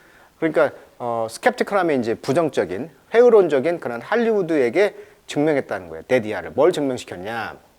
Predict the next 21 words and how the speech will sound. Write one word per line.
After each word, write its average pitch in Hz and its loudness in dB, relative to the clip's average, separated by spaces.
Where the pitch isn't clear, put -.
미국 170 2
사람들도 143 2
watch - 2
볼 147 0
것이라는 143 -2
거죠. 76 -12
서브타이틀드 - -2
컨텐츠를. 147 -8
그러니까 131 -4
자막이 214 4
있는 175 2
컨텐츠를 196 -2
볼 127 -4
것이라고, 120 -4
어, 82 -12
그 76 -18
부정적인 123 -4
할리우드 147 0
사람들에게 92 -10
증명했다는 135 -6
것이죠. 80 -16